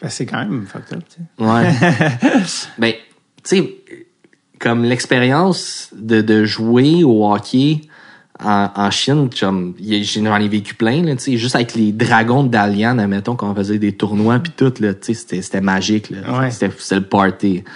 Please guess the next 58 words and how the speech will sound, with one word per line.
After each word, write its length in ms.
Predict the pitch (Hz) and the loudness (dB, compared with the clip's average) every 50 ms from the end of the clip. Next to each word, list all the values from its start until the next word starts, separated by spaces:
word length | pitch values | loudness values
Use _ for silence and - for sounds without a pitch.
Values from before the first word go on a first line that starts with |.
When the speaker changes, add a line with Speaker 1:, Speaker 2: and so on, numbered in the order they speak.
| - - | -4 -2
Speaker 1:
Même 180 | 139 143 139 | 0 0 2
si 60 | - | 4
Speaker 2:
Là, 100 | 117 123 | 4 4
Speaker 1:
c'était 40 | - 139 | 4 4
Speaker 2:
après 80 | 120 | 4
Speaker 1:
juste 140 | - 131 - | 4 4 4
pour 100 | 127 120 | 4 4
Speaker 2:
ça, 60 | 123 120 | 4 4
Speaker 1:
le 40 | |
fun, 260 | - - - 135 139 127 | 2 -2 -4 -4 -2 -2
ouais, 100 | 107 110 | -2 -2
Speaker 2:
ouais, 80 | 127 123 | 0 2
Speaker 1:
c'est 200 | 120 135 139 117 | 4 4 4 4
ça. 60 | 104 | 2
Speaker 2:
après 180 | 95 - 113 | 2 2 0
ça, 140 | 107 - 147 | 4 4 4
je 60 | 147 | 4
joue 200 | 135 120 117 127 | 6 6 4 4
pro. 520 | 117 - 123 113 120 131 143 175 185 - - - _ _ _ _ _ _ _ _ _ _ _ _ - - 101 | 2 4 4 6 6 8 8 6 4 0 -6 -20 _ _ _ _ _ _ _ _ _ _ _ _ -8 0 2
Euh, 480 | 101 104 104 104 101 104 101 98 98 98 | 4 6 6 6 6 6 4 4 4 4
je, 180 | 101 95 101 104 101 | 2 2 -2 -4 -4
je 260 | 98 - - - - | -4 -4 -4 -4 -4
rencontre 440 | - 104 98 98 - 127 147 143 127 | -2 -2 -2 0 0 0 2 2 0
Kovalev. 920 | - - 113 107 104 98 92 92 92 92 92 98 120 135 139 123 113 110 104 - | 0 0 0 0 0 -2 -4 -4 -4 -4 -2 0 0 0 0 0 -2 -4 -6 -8
Speaker 1:
<laughs> 420 | - - - - 135 117 - - | -14 -18 -12 -10 -8 -6 -4 -2
Speaker 2:
Euh, 120 | - 104 | 0 0
je 60 | 104 120 | 0 0
suis 120 | - - | 2 2
à 40 | 110 | 4
la 40 | 104 | 4
Speaker 1:
C'est 40 | 104 | 4
Speaker 2:
glace 260 | 107 117 131 143 147 | 4 4 4 4 4
Speaker 1:
fou. 60 | - | 4
Speaker 2:
avec 240 | 123 107 104 - - | 2 2 2 0 2
lui. 300 | 113 113 123 143 160 156 | 2 4 4 4 4 4
Là, 140 | 139 131 123 | 4 4 4
après 280 | 123 120 - - 107 104 | 2 2 0 0 0 0
ça, 400 | - - - 139 143 147 139 123 | 0 0 2 4 4 4 4 4
je 40 | 113 | 2
joue 160 | 107 104 127 | 2 2 2
ma 140 | 135 127 113 | 2 2 2
première 380 | - - 117 113 117 113 110 107 | 0 0 2 2 4 2 2 4
game 240 | 110 117 131 139 | 4 2 4 4
de 60 | 131 117 | 4 2
hockey 260 | 110 107 - - 139 | 2 2 2 0 0
professionnel. 680 | - - 113 113 113 107 - 104 101 113 120 143 139 - | 0 0 2 2 2 0 2 0 2 2 2 0 0 0
Ah, 180 | 113 110 104 98 95 - - | 0 0 0 0 -4 -6 -4
une 120 | 98 107 | 0 0
autre 160 | 113 113 117 | 2 2 2
affaire. 320 | 104 101 - 104 110 117 123 - - - 123 | 0 0 0 -2 -2 -2 -4 -6 -6 -4 -2
Speaker 1:
Bon, 260 | 123 120 123 123 113 92 - - - - | 0 0 0 0 -2 -4 -8 -12 -14 -14
bon. 80 | 117 107 - | -14 -8 -2
Speaker 2:
Première 360 | - 123 123 127 127 123 120 - | 0 2 4 4 4 4 4 4
game 200 | 123 135 156 160 | 6 6 6 6
de 60 | 135 | 6
Speaker 1:
<laughs> 0 | |
Speaker 2:
hockey 360 | 123 110 110 - - - 131 127 | 6 4 2 2 2 0 0 0
pro. 440 | - - - - 120 131 123 110 | 0 0 2 4 6 6 4 2